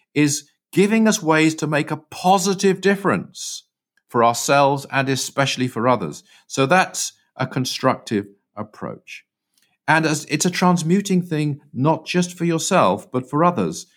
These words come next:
As Mars Sector six says, "Those ready will be mentally transmuted by this constructive, creative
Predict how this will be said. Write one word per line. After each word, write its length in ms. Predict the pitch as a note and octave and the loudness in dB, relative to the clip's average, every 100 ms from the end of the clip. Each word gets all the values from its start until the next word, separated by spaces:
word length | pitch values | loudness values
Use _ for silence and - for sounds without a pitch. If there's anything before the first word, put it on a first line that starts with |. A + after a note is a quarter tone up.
| - | -14
As 140 | - D3 | -6 0
Mars 260 | E3 D#3+ | 2 2
Sector 220 | D#3 C3+ | -2 -6
six 280 | C3+ C#3+ - C#3 | -6 -8 -6 -2
says, 240 | C3+ A#2+ | -2 0
"Those 360 | D3 F3 E3 G#2 | 2 4 2 -4
ready 720 | A#2 F#3+ F3+ F2+ F2+ D#3 - _ _ _ _ | 0 0 0 -2 -2 -2 -4 _ _ _ _
will 140 | C3+ C3+ | 0 2
be 180 | D3 D3 | 2 2
mentally 580 | D#3+ F#3 F3+ F3+ F3 | 2 2 2 2 2
transmuted 1160 | F3 - F3+ F3+ F3 E3+ A3 B3 - A#2 D3+ - _ _ _ | 2 2 2 2 0 2 2 4 4 2 0 -10 _ _ _
by 140 | A#2+ B2 | 0 2
this 180 | A#2+ - | 0 -4
constructive, 680 | A#2 - - A2 - A2 - | -8 -6 0 -2 -2 -10 -10
creative 480 | - A2 G#2+ G2+ | -4 -2 -2 -6